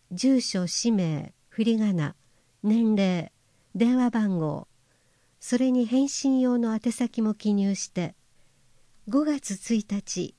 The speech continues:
必着で同センターまで。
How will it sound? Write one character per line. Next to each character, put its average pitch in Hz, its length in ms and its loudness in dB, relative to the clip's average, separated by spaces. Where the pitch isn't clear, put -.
必 - 220 -18
着 208 320 -2
で 170 240 -4
同 277 260 2
セ 247 240 0
ン 220 100 -2
タ 180 140 -6
ー 160 100 -4
ま 151 160 -4
で。 - 160 -12